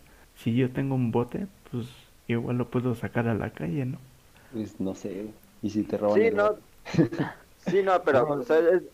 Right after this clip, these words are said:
Speaker 3: es lo que te digo, todo, todo, todo parte de, de ti, o sea, si, si, si quisiéramos ayudar, eh, el consumir menos,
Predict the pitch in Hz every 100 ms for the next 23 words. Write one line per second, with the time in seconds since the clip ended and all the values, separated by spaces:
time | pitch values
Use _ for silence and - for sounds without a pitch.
0 | _ _ - 143 160 156 151 131 139 160
1 | 143 156 156 156 180 185 170 156 127 120
2 | 110 107 107 - - - _ _ 156 165
3 | 160 156 151 151 160 123 120 123 117 123
4 | 120 160 156 127 127 120 131 - _ -
5 | 127 - - _ _ _ - 143 135 135
6 | 160 165 139 127 127 139 151 - 123 -
7 | - 123 120 120 113 127 117 131 143 160
8 | 151 143 156 180 -